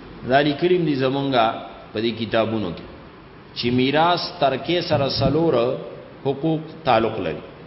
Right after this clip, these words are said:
حقوق متعلقه بالمیراث. اول د ټولو نه لومبه د دې سړی کفن دفن پکار، د ده د مال. دویم هغه هم د شریعت مطابق. دویم بیا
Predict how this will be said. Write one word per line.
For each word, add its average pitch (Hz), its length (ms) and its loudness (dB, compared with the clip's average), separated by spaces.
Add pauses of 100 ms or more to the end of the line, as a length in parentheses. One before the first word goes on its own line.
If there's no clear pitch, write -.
(320)
حقوق 120 320 -2
متعلقه 120 580 2
بالمیراث. 90 680 -4 (800)
اول 156 320 6
د 147 160 0
ټولو 151 260 0
نه 117 120 2
لومبه 101 400 0 (1080)
د 117 140 2
دې 139 320 2 (640)
سړی 117 260 0 (160)
کفن 110 380 0
دفن 92 380 -2
پکار، 76 320 -4 (960)
د - 20 -8
ده 107 200 2
د 101 180 4
مال. 82 200 2 (1300)
دویم 143 220 4 (180)
هغه 127 200 2
هم 160 140 0
د 143 80 2
شریعت 113 480 0
مطابق. 76 520 -4 (880)
دویم 151 300 4
بیا 135 240 4